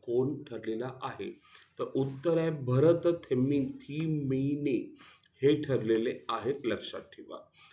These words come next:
आपण डिटेल पाहूया. आठ हजार मीटर उंचीचे नऊ शिखरे सर करणारा पहिला भारतीय ठरला.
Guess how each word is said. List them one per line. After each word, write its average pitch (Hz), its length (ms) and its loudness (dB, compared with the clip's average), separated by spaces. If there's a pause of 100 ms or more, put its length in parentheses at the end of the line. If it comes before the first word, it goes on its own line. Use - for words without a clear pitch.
(100)
आपण - 240 2
डिटेल 135 320 -2
पाहूया. 151 520 4 (380)
आठ 175 240 8
हजार 190 220 6
मीटर 185 220 6
उंचीचे 170 380 8
नऊ 151 240 6
शिखरे 147 320 -2
सर 139 200 0
करणारा 135 320 -2
पहिला 120 420 -2
भारतीय 101 340 -6
ठरला. - 340 -12